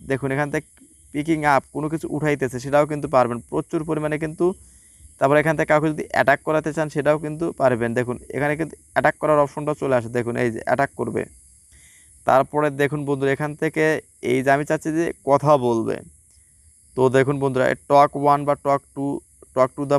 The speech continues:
point দেখুন এই যে কারোর সাথে কথা বলতে গেলে সামনে যদি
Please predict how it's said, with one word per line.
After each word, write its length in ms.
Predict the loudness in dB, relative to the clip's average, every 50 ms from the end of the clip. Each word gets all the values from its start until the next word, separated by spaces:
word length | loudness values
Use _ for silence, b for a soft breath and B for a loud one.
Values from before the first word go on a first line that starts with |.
| 0 0
point 300 | 2 2 4 4 2 0 -2 -2
দেখুন 260 | -4 -4 -4 -6 -10 -10 -12 -16 -20 _ _ -20 _ _ _ _ _ _ _ _ _ -20 -20 -20 -18 _ 0 2
এই 60 | 4 4 4
যে 60 | 4 4
কারোর 160 | 4 2 2 0
সাথে 120 | -2 -2 -2 -2 0
কথা 160 | 0 2 2 2
বলতে 180 | 0 0 -2 -2 -2 0
গেলে 160 | 0 -2 -2 -4 _ _ _ _ -6 0
সামনে 240 | 0 0 2 0 -4 -2
যদি 120 | -2 -4